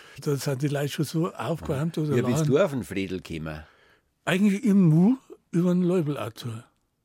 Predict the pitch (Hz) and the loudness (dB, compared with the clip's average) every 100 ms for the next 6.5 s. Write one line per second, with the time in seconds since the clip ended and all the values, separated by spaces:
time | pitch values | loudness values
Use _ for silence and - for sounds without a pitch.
0 | _ _ _ _ - 98 113 107 104 135 | _ _ _ _ -6 -4 -4 -6 -6 -2
1 | 160 - 175 170 202 170 151 135 131 147 | 2 4 4 4 4 4 4 2 4 2
2 | 151 127 131 135 135 135 165 - - - | 2 0 2 2 -2 -2 -4 -6 -8 -4
3 | - 214 220 240 - - 190 175 143 131 | -2 -2 -2 -2 0 2 4 4 2 -2
4 | - - - - - - - - 190 170 | -4 -8 -10 -12 -12 -14 -14 -10 -4 2
5 | 147 151 180 170 151 - 143 165 175 170 | 4 6 6 4 2 0 0 0 0 0
6 | 175 185 156 139 | 0 2 0 0